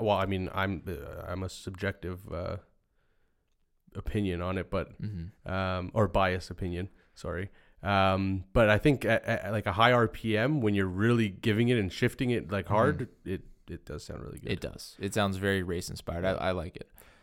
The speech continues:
Speaker 1: Um, and that's it. That I, that's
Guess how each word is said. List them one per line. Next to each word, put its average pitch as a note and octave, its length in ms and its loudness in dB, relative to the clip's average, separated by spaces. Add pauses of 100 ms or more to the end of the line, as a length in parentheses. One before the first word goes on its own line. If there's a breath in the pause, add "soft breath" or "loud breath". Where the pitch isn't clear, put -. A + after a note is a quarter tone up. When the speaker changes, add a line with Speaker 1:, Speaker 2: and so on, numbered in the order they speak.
(560 soft breath)
Speaker 1:
Um, G2+ 800 2 (260)
and B2 140 -2
that's - 400 -6 (120)
it. - 440 -2
That A#2 180 -2
I, A#2 140 0 (160)
that's B2+ 360 -6